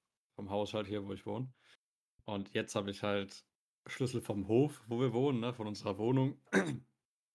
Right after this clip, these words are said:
von irgendwelchen anderen Sachen, ne. Also ich, das ist ja unfassbar, jetzt wie viel da dran ist, ne, also auch von meinem, meinem Zimmerschlüssel. Also das ist jetzt ein richtig fettes Ding.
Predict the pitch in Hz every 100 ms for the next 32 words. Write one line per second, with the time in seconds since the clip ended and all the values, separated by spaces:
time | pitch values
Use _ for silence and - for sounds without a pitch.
0 | _ _ - 110 110 113 110 107 113 104
1 | - - _ 113 113 117 104 110 107 107
2 | 113 107 101 104 101 95 - - - -
3 | - 107 98 101 104 107 - 104 98 98
4 | - 104 101 98 110 113 104 101 98 107
5 | - 104 98 98 - _ _ _ 107 98
6 | - 113 104 - 113 110 101 98 98 104
7 | - - 107 107 - 113 107 104 113 127